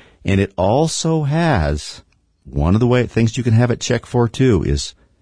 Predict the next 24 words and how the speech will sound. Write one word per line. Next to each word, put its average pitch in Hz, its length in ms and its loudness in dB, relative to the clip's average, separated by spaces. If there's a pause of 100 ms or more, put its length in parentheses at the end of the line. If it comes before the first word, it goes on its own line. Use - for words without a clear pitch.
(220)
objectionable 71 720 -4
content. - 640 -6 (160)
That's 62 340 -8
right. 170 340 -4 (520)
If 80 200 -4
you're 113 140 2
writing 131 300 0
something 135 420 -2
in 143 180 2
there 143 580 2
and 82 100 2
it's 80 220 -4
a 80 80 2
little 156 1000 2 (160)
too 147 800 4 (600)
conservative, 143 1160 2
or, 87 440 2
you 92 100 4
know, 85 260 4
if 82 200 -2
it's - 300 -2
a 78 200 2
little 92 280 2
too 117 340 2